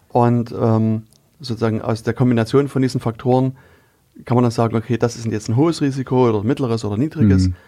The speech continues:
Speaker 1: Und wenn du jetzt ein hohes Risiko hast, dann, oder generell, wenn du überhaupt ein Risiko feststellst, machst du dir Gedanken, wie kannst du mit dem Risiko halt umgehen?
Speaker 2: Mhm. Mhm.
Speaker 1: Also,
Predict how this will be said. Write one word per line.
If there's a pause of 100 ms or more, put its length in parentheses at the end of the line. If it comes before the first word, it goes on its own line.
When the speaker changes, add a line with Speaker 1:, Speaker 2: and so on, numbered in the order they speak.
(360)
Speaker 1:
Und
wenn
du
jetzt
ein
hohes
Risiko
hast, (440)
dann, (180)
oder
generell,
wenn
du
überhaupt
ein
Risiko
feststellst,
machst
du
dir
Gedanken,
wie
kannst
du
mit
dem
Risiko
halt
umgehen?
Speaker 2:
Mhm. (500)
Mhm.
Speaker 1:
Also,